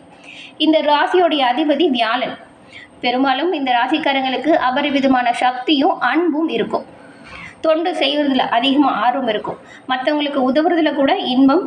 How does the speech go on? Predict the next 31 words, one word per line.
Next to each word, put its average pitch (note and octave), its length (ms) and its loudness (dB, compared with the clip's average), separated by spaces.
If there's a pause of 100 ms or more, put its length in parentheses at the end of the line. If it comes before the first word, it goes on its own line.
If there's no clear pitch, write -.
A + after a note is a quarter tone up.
காண்பீங்க. G3+ 380 0 (760)
ஒழுக்கம் D#4 360 2
நிறைந்த A#3+ 260 0 (100)
நபர்களாகவும் A#3 680 0
நல்ல C4+ 140 0 (120)
நடத்தை C4+ 280 0
கொண்ட B3+ 200 0 (100)
நபர்களாகவும் A#3+ 520 0
மீனராசி A#3 480 -2 (100)
அன்பர்கள் D4+ 480 0
நீங்க B3 260 0
இருப்பீங்க. F#3+ 280 -2 (840)
அன்பும் E4 360 0
பொறுமையும் C#4+ 520 2
கலந்திருக்கும். A3 520 -2 (360)
எந்த B3+ 140 2 (100)
ஒரு B3 140 0
விஷயத்தையுமே D4+ 440 0 (100)
தொலைநோக்கு B3+ 540 -2
பார்வையோடு C#4+ 440 0 (100)
சிந்தித்து D#4+ 420 2
செயல்படக்கூடியவங்களா B3+ 800 0
இருப்பீங்க. G3+ 300 -4 (720)
நீங்க F4 220 2
வந்து F#4+ 220 0
எந்த E4 140 -4 (100)
ஒரு F#4 160 -4
விஷயத்தையுமே F4 520 2
பாருங்க, B3 280 -2 (120)
கடினம் F4+ 420 -2
அப்படின்னு C#4+ 280 0